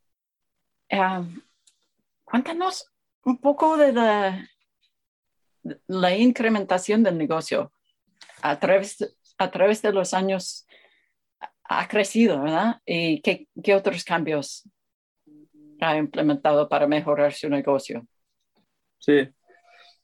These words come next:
Speaker 2: Y ya empezamos un pe-, una escala bien pequeña. Ah, cuando empezamos teníamos un solo mercado, que es el de Saratoga Farmer Market. Teníamos, cuando agarramos teníamos como cincuenta ponedoras nomás.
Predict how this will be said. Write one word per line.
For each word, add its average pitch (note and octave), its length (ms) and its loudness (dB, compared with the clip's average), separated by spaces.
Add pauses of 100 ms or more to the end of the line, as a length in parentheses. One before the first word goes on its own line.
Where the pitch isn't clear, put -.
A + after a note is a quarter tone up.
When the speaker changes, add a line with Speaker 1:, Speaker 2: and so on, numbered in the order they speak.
Speaker 2:
Y F3+ 60 6
ya F#3+ 140 6
empezamos E3+ 440 0
un G3+ 120 -8
pe-, F#3 80 -4
una E3+ 260 2
escala E3 320 2
bien D#3+ 320 -2
pequeña. D3+ 580 0 (140)
Ah, C3 180 -10
cuando C#3+ 180 -2
empezamos D3+ 280 4
teníamos D3 480 4
un D3 160 6
solo D3 240 0
mercado, C3 600 0 (180)
que C3+ 160 2
es C3 100 -4
el C#3+ 340 2
de C3 300 0
Saratoga C#3 540 0
Farmer D3+ 240 0
Market. E3+ 320 -4 (1300)
Teníamos, D#3+ 960 2 (100)
cuando D3 240 2
agarramos C#3+ 400 0
teníamos D#3+ 380 0
como D3+ 240 -4
cincuenta C#3+ 400 0
ponedoras C3+ 500 2
nomás. C3 340 -4